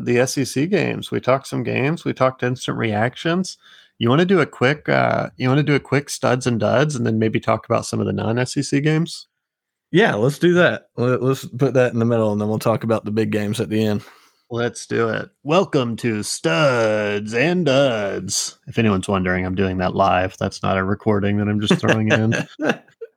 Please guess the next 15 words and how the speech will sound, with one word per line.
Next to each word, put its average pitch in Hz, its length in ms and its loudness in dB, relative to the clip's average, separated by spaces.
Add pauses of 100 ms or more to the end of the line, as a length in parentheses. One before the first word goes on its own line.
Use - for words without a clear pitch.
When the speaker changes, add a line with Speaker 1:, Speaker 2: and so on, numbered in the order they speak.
Speaker 1:
Uh, 110 520 2
let's 123 200 0
go 190 120 2
snake 156 400 -2
draft, 107 320 0
Tuck. 107 240 0 (420)
Shot 123 340 -2
for 156 120 0
shot. 117 420 0
I'll 117 140 0
go 156 180 0
first. 117 460 -2
My 117 160 2
first 110 340 -4
stud. 98 480 -2